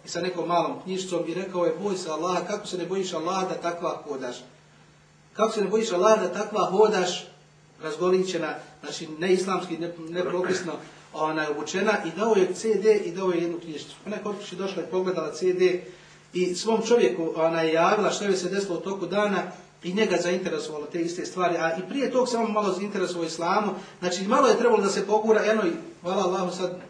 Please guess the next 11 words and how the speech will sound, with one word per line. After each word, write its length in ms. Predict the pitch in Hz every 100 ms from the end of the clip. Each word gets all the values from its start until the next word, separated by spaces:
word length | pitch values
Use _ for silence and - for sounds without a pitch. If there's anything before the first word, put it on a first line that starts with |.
| -
da 80 | 170
kažem, 260 | 185 165
islamska 340 | 175 175 160 156
porodica, 380 | 165 165 165 135 127 - -
žena 220 | 180 180
pokrivena, 500 | 175 151 156 175 160
čovjek 320 | - 175 151
klanja 280 | - 170 170
i 100 | 135
žena 280 | 123 165 165
klanja. 300 | 175 170 139